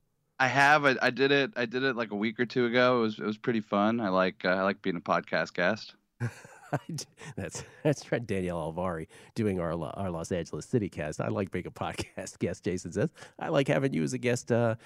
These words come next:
Speaker 2: here. You like being a radio guest as well, I hope. And how do you like being a host, more importantly, now?
Speaker 1: It's fun. It was, uh, it was a little challenging at first just because the format of,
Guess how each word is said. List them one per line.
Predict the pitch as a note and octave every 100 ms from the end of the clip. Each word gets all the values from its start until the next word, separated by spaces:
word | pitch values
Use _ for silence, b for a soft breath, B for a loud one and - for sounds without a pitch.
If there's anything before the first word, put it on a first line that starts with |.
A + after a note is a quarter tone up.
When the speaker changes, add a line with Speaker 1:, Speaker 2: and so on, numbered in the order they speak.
| b
Speaker 2:
here. | - C3+
You | D3
like | A#2+
being | A2+ G#2
a |
radio | G2+ A#2+ A2+ G#2+
guest | A2 -
as | G2+ G#2+
well, | G#2+
I | G#2
hope. | G#2+ E3+
And | D3
how | C3+ A3+
do | F3+
you |
like | D#3+ C3+
being | D3 B2+
a | A2
host, | - G#3+ B2 -
more | G#2+ A2
importantly, | F#2+ A3 C4+ G2 D2+
now? | C2+ - - _ _ _ _ _ _ _ -
Speaker 1:
It's | D#3 G3+
fun. | - D3+ F#3 G3 A3 -
It | C#3+
was, | C#3+ D3 C#3 C#3
uh, | C#3
it |
was | C3
a | C3+
little | D#3
challenging | E3 C3+ C#3 C#3+ C3+
at | -
first | - A#2 C#3 -
just | A#2 -
because | A2+ B2 A#2 G#2
the | G#2
format | G2+ - F#2+ G#2 A2+ A#2 G#2 G2+
of, | G2+ G2 F2+